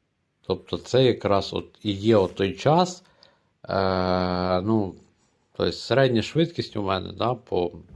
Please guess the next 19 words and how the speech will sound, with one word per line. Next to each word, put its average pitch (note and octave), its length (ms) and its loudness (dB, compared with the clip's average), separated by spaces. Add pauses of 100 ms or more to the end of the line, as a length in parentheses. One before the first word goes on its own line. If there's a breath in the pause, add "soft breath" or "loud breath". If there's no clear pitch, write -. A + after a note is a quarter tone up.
(460 loud breath)
загальному F2+ 560 0
показнику, E2+ 640 -8
там, F2+ 200 -14 (480)
сорок G#2 380 -2
п'ять-п'ятдесят G#2 640 -2
кілометрів F#2+ 520 0
на F#2 100 -6
годину. F2+ 400 -6 (1080)
Це F2+ 140 -2
загальний G2+ 380 -2
середній G2 380 -4
показник. F2 600 -8 (800 loud breath)
Е, E2+ 640 0
і F#3 180 4
от A2+ 260 4
якраз B2 380 0
оце G2 260 0
і F2+ 120 -2
є F#2+ 240 4